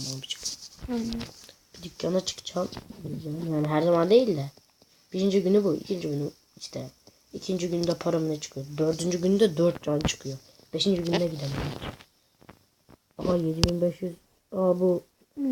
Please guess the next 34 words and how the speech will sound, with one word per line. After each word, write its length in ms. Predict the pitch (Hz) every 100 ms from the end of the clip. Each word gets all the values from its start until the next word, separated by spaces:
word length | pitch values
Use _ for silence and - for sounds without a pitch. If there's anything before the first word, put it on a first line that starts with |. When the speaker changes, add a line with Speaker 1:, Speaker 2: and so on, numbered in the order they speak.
| 226 - -
Speaker 1:
Ne, 380 | 247 311 359 233
bu 40 |
mu? 400 | 294 381 415 427 453 _ - - -
Speaker 2:
Hı. 480 | 349 403 403 320 262 - _ _ _ -
Speaker 1:
Ya 280 | 277 302
geçen 560 | 294 254 269 302 294 269
bu 140 | 269
şu 280 | 247 - 262
indirimdeydi. 720 | - 233 233 226 233 226 170 170
Nerede 260 | 196 185
lan? 240 | 170 180 160 - _ - - _ _ - -
Aldım 200 | 165 196
mı? 120 | 165 139 - _ _ - - -
Yemin 300 | 233 285 294
et, 180 | 285 277
almış 480 | - 233 240 247 -
mıyım? 260 | 175 165 156 _ _ _ _ _ _ _ _ _ _ _ _ -
Yok, 160 | 165 165
alamamış. 520 | 160 160 151 156 - - _ -
O 120 | 170
nerede 260 | 170 156 160
o 40 |
zaman? 140 | 151 - _ _ _ _ _ _ _ _ _
Jetpack 460 | - 156 151 196 196
yok 220 | 180 170
lan. 140 | 180 214 _ _ _ _ - - - -
Ya, 300 | 196 233 220
o 120 | 196 233
jetpack 480 | 262 254 247 247
yerine 260 | 240 233 214
yeni 280 | 214 220 233
mi 120 | 240
jetpack 520 | 202 185 180 175 165
çıktı? 640 | - - - 156 151 143